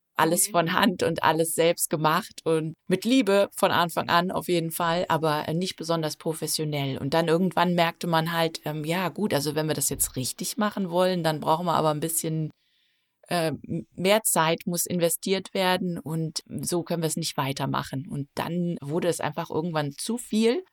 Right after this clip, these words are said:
Speaker 1: Und dann konnte ich meine Radioarbeit nicht weitermachen und er hat auch seinen Musikjob
Speaker 2: Mhm.
Speaker 1: an den Nagel gehangen, gehängt. <laughs> Und ja, mittlerweile ist es wirklich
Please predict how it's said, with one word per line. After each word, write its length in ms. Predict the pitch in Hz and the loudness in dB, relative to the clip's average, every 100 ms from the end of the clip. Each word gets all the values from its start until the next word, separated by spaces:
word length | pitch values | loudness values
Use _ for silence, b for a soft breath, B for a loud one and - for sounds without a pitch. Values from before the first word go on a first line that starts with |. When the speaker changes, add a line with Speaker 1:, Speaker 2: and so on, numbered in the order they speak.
| _ _ _ _ | _ _ _ _
Speaker 1:
Und 120 | - | -8
dann 120 | 147 143 | -6 -4
konnte 240 | 185 180 | -4 -2
ich 240 | - 175 | -2 -4
meine 260 | 175 170 170 | -2 -2 -2
Radioarbeit 760 | 160 165 175 170 165 156 160 156 | -2 -2 0 0 0 0 0 -2
nicht 200 | 160 - | -6 -2
weitermachen 560 | 139 190 208 247 220 | -2 -2 -4 -4 -4
und 100 | 180 | -4
er 140 | - 165 | -2 -2
hat 180 | 170 | -2
auch 140 | - 165 | -2 -2
seinen 500 | - 160 151 143 - | -4 -4 -4 -4 -6
Musikjob 800 | - 160 160 170 190 - 185 202 - - | -6 -6 -4 -4 -6 -4 0 0 -2 -6
Speaker 2:
Mhm. 60 | |
Speaker 1:
an 80 | 170 | -4
den 180 | 165 165 | -2 0
Nagel 340 | 170 165 170 | 0 0 -2
gehangen, 720 | 208 190 196 240 - 196 233 | -4 -6 -6 -8 -6 -4 -4
gehängt. 520 | 302 190 165 208 - - | -4 -6 -4 -6 -2 0
<laughs> 120 | 202 b b b | 0 b b b
Und 540 | - 185 180 175 165 - | -2 0 2 0 -4 2
ja, 140 | 185 | 2
mittlerweile 560 | 165 156 156 - 151 208 | 4 2 0 0 0 2
ist 160 | 220 | 2
es 180 | 185 - | 0 0
wirklich 380 | 190 190 185 | -2 -2 -4